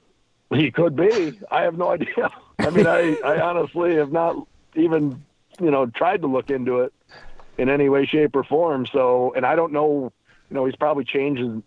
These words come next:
you know, I don't know if his name, if she settled on, I don't know if she ever put a name on the birth certificate.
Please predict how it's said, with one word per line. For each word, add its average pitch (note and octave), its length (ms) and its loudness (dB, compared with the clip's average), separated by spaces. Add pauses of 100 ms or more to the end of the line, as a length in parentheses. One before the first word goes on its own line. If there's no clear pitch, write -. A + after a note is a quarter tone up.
you B2 120 -6
know, G2 120 -4
I A#2+ 100 0
don't C#3 160 0
know C3 400 2
if A2 100 -2 (100)
his A#2 200 -4
name, C3 540 -2 (920)
if C3 120 0
she - 260 -2
settled D3+ 300 0
on, C#3+ 440 -4
I C#3 80 -4
don't A3 120 -2
know A3 80 -2
if D3 40 -10
she D3+ 140 -2
ever C3+ 160 -2
put - 260 -4
a B2 60 -2
name B2+ 340 -2
on A#2+ 120 -2
the G#2 120 0
birth G2+ 340 -4
certificate. F2+ 680 -4